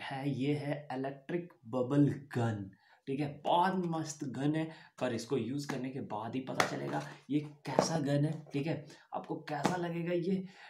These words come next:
पता नहीं, पर मैं भी इसको पहली बार यूज़ करने वाला हूँ, ठीक है, और आपको बताने वाला हूँ कैसा है ये गन है। तो guys एक चीज़ पे दिखाने वाला, इस पे हमें चार नहीं पांच step करना है। क्या क्या करना है, तो इस पे सबसे पहले आपको दिखा दूँ,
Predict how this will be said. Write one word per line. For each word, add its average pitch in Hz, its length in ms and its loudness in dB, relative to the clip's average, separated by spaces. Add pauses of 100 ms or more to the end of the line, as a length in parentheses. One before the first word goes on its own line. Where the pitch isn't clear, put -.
(480)
पता 143 240 0
नहीं, 156 280 2 (260)
पर 127 180 -2
मैं 120 200 -4
भी 143 80 -2
इसको 143 260 -2 (140)
पहली - 340 2
बार 135 160 -2
यूज़ 139 300 -4
करने 131 220 -4
वाला 131 260 -4
हूँ, 156 140 -6 (260)
ठीक 139 140 -6
है, - 140 -8 (200)
और 123 160 -4
आपको 120 280 -6
बताने 127 400 -4
वाला 135 240 -2
हूँ - 280 -10
कैसा 139 320 -4
है 170 220 2
ये 156 200 4 (340)
गन 113 200 -2
है। 98 180 -10 (600)
तो 262 100 2
guys 208 240 6 (100)
एक 196 240 -2
चीज़ 202 260 0
पे 196 80 8 (140)
दिखाने 156 360 2
वाला, 175 200 2
इस - 180 -4
पे - 140 0
हमें 170 240 2 (160)
चार 165 460 0
नहीं 139 140 -2 (100)
पांच 175 320 2
step 160 380 0
करना 147 220 0
है। 185 120 -4 (160)
क्या 123 120 -6
क्या 143 120 -6
करना 143 240 -2
है, 156 120 -8 (160)
तो - 60 -10
इस - 160 -4
पे - 180 -6
सबसे - 300 -2
पहले 165 220 -2
आपको 156 240 -4
दिखा 139 280 -2
दूँ, 151 220 -2